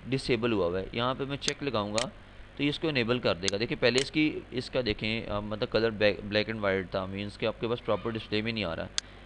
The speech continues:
मैंने जो ही enable किया तो अब ये proper display में आ रहा है। मैं जब कुछ भी open करूँगा तो ये download की option देगा, ठीक है।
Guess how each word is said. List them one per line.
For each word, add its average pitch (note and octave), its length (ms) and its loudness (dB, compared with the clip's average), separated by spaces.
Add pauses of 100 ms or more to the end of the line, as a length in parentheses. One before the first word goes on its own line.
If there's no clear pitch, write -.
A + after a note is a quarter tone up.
(140)
मैंने C3 180 2
जो A#2 140 -2
ही C3+ 140 2
enable B2+ 320 4
किया B2+ 160 2
तो C3+ 100 2
अब B2 60 -2
ये C3 80 2
proper A#2+ 320 0
display A2+ 300 0
में A#2 80 -2
आ A#2+ 40 2
रहा A#2 80 0
है। A#2+ 60 -2
मैं B2 120 -4
जब A2+ 220 -4
कुछ - 200 -2
भी D#3 80 2
open B2 220 2
करूँगा A#2+ 260 0
तो B2 100 0
ये B2 60 0
download G2+ 380 0
की B2+ 120 -2
option F#2+ 360 -2
देगा, E2+ 240 -4
ठीक - 240 -8
है। D3 100 -6